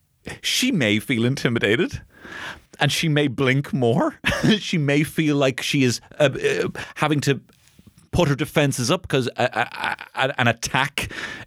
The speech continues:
is incoming, and she may blink more, uh, because she feels like something, uh, you know, something might come flying for her head soon. Um, so,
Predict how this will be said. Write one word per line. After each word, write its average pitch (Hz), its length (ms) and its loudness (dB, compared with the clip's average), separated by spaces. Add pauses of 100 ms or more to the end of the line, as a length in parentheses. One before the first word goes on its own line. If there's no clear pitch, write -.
(180)
is 131 180 2
incoming, 139 540 0 (300)
and 143 120 2
she 147 120 -2
may 160 200 2
blink 131 360 -2
more, 101 380 0 (380)
uh, 95 160 2
because 98 280 0
she 107 100 -2
feels 107 260 2
like 101 100 0
something, 101 360 0 (720)
uh, 113 40 -4
you 110 120 4
know, 87 240 2 (140)
something 123 260 2
might 117 140 2
come 117 140 0
flying 107 360 2
for 98 160 0
her 90 240 2
head - 360 -4 (280)
soon. 71 300 2 (400)
Um, 85 680 2
so, 95 560 0